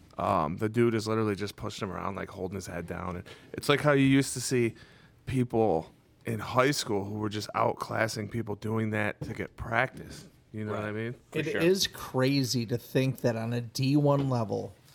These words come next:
Speaker 3: there's guys out there that are just fucking walking through people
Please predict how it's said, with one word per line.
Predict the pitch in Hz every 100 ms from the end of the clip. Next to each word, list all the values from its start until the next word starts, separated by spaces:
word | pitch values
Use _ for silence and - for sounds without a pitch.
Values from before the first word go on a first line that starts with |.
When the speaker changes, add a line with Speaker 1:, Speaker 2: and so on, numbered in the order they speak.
| - - _ _ -
Speaker 3:
there's | 135 139 147 -
guys | 139 131 131 131
out | 120 117
there | 120 117 117
that | 127 117
are | 120
just | - 123 -
fucking | - 127 120 123 120
walking | 117 113 131 - 165
through | - 175
people | 156 131 117 117 117 113